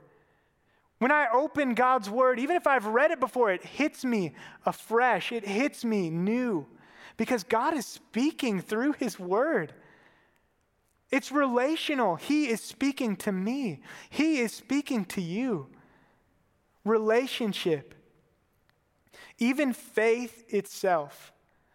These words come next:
is relational. It's trust, right? I used to think faith was just tr-, choosing to believe in something.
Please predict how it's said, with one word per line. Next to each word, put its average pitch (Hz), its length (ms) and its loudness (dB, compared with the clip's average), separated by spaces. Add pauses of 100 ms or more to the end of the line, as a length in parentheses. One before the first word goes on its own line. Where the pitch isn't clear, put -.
(300)
is 185 200 -2
relational. 165 600 0
It's 180 280 -8
trust, - 760 -4 (600)
right? 185 320 2 (720)
I 202 80 4
used 262 220 -2
to 339 80 0
think 302 240 -2
faith 202 420 0
was 220 160 0
just - 340 -4
tr-, - 220 -8 (100)
choosing 262 440 0
to 226 100 -2
believe 185 340 -2
in 170 80 -2
something. 143 460 -8